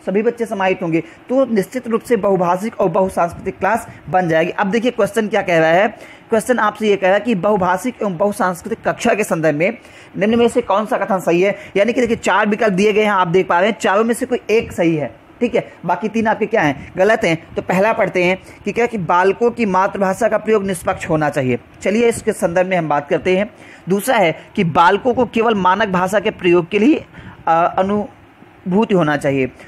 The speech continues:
और दूसरा क्या है कि बालकों द्वारा सदैव मातृभाषा का ही प्रयोग करना चाहिए। और चौथा है बालकों की मातृभाषा की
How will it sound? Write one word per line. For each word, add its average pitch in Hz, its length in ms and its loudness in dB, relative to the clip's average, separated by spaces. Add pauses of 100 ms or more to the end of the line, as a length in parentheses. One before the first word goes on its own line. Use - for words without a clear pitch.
(160)
और 175 120 2
दूसरा 208 240 0
क्या 226 140 0
है 233 80 2
कि 233 120 0
बालकों 185 420 2
द्वारा 226 140 2
सदैव 214 280 0
मातृभाषा 175 500 0
का 202 100 2
ही 196 60 4
प्रयोग 196 200 0
करना 196 180 0
चाहिए। 202 260 0 (340)
और 190 100 2
चौथा 196 300 2
है 170 240 2 (200)
बालकों 202 440 4
की 233 100 -6
मातृभाषा 190 560 0
की 175 280 0